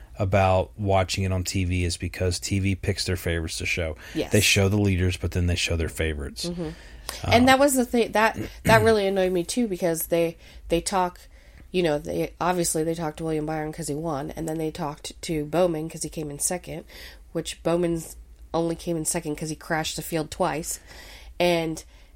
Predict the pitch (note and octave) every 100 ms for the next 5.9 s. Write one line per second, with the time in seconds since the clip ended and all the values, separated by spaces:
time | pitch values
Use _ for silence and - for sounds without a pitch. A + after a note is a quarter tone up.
0 | - - - C4 C4 B3+ B3+ A#3 - B3+
1 | A#3+ A#3 A3+ F3+ G3 G#3 G#3 G3 - G3
2 | - E3+ A#2 - - - - E3+ G#3 G3+
3 | - - - - - - - F#3+ F#3 G#3+
4 | A3+ B3 A#3 A#3+ A#3 A3 G#3+ - - A3+
5 | A#3+ - - A#3+ A3+ G#3 F#3 E3+